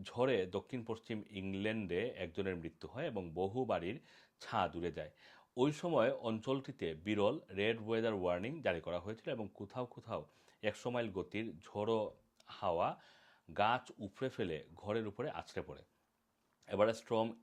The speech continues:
ইনগ্রিড একই অঞ্চল ছাড়াও ওয়েলসে আঘাত হানতে পারে। কর্নওয়ালের বাসিন্দা ডায়ানা পেরি বলেন, "অনুগ্রহ করে আরেকটা ঝড় নয়,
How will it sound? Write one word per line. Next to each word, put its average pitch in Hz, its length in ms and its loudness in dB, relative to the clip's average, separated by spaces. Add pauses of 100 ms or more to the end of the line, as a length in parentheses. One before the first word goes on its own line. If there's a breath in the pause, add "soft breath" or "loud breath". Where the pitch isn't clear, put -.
ইনগ্রিড 107 480 -2 (100)
একই 101 260 -2
অঞ্চল 101 300 -2
ছাড়াও 95 460 -2
ওয়েলসে 90 280 -2
আঘাত 90 260 -6 (100)
হানতে 78 200 -12
পারে। - 240 -2 (440 loud breath)
কর্নওয়ালের 151 480 8
বাসিন্দা 143 580 6
ডায়ানা 120 340 4
পেরি 127 260 2
বলেন, 131 360 4
"অনুগ্রহ 120 560 0
করে 120 260 2
আরেকটা 101 540 0
ঝড় 95 380 2
নয়, 90 300 -2